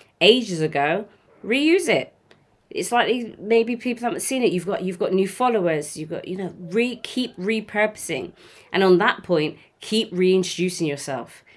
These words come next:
Because as you grow your following, you grow followers, et cetera, not everyone would have seen your introduction post or whatever it is. So keep introducing yourself,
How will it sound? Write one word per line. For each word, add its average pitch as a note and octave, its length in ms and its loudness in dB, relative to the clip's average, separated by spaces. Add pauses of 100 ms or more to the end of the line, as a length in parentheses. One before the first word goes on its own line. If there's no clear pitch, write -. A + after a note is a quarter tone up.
(120)
Because E3+ 220 -6
as D#3 200 -2
you D#3+ 80 -2
grow D#3+ 280 0
your A3 160 4
following, G#3 400 2
you D3+ 120 0
grow D#3+ 420 -2 (500)
followers, G3 500 2
et D#3 120 -8
cetera, D#3+ 480 -6 (260)
not F3 220 0
everyone F3 540 0
would D#3 120 -6
have D#3+ 100 -4
seen F3 240 4
your D#3+ 100 2
introduction D#3+ 640 -6
post - 420 -10
or C#3 160 -10
whatever C#3+ 500 -4
it - 80 -10
is. A#2 180 -10
So D#3 140 -10
keep - 360 -10
introducing D3+ 540 -4
yourself, C3 340 -8